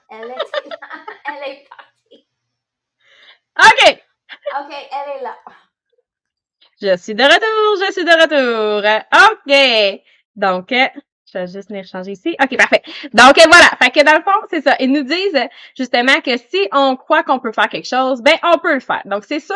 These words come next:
Speaker 2: qu'on a déjà entendu ça de quelqu'un qui voulait te supporter, qui était bien enten-, intentionné à un moment donné dans ta vie, ou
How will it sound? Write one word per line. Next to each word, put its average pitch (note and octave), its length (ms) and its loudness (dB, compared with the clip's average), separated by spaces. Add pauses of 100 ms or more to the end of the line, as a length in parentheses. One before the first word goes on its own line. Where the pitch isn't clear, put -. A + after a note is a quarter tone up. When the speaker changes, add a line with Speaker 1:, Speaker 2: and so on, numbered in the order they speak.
Speaker 2:
qu'on C4+ 160 -2
a B3+ 100 -2
déjà C4+ 320 -2
entendu B3 300 -6
ça C#4 220 -2 (300)
de A3 160 -2
quelqu'un C4 420 -4
qui B3+ 200 -8
voulait A3+ 580 -8
te G#3 120 -4
supporter, C4 720 -4
qui C4 80 -6
était G3+ 160 -2
bien A#3 220 0
enten-, G#3+ 420 0 (120)
intentionné A3+ 640 -2
à C4 60 2
un - 20 0
moment C4 260 2
donné C4 220 0
dans B3+ 100 0
ta F#3 160 -2
vie, - 180 -20
ou F#4 140 4